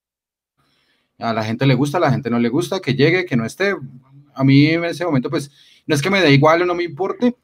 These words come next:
sino que, pues, ese es el trabajo que él tiene que hacer. ¿A, a qué tipo de hinchada se va a ganar? No lo sé, a mí no me cuadra, a mí no me gusta, pero si él hace su trabajo, pues, repito lo mismo que dije con,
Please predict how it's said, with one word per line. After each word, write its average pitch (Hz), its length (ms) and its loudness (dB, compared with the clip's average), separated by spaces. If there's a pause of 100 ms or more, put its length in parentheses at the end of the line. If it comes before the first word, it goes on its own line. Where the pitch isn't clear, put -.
(360)
sino 135 400 2
que, 156 100 -4
pues, 160 240 -4
ese 143 120 -8
es 143 100 -8
el 185 120 -10
trabajo 160 280 0
que 190 80 -10
él 175 60 -12
tiene 190 200 -10
que - 120 -8
hacer. 220 280 -6 (320)
¿A, 117 360 -8
a 139 60 -2
qué 156 140 -4
tipo 196 280 -2
de 196 220 2
hinchada 160 440 2
se 190 100 -6
va 165 120 2
a 143 40 0
ganar? 180 420 -4
No 123 300 -6
lo 123 120 -4
sé, 120 280 -8
a 98 120 -20
mí 117 160 -6
no 139 80 -2
me 143 120 2
cuadra, 139 340 0
a 175 40 -2
mí 127 80 0
no 110 80 -4
me 117 100 -2
gusta, 143 340 -10 (520)
pero 120 420 2
si 139 140 -2
él 139 80 2
hace 147 180 0
su 196 120 -8
trabajo, 185 600 2
pues, 117 280 0
repito 104 400 -8
lo 104 120 -6
mismo 95 240 -10
que 113 120 -12
dije 90 160 -12
con, - 160 -18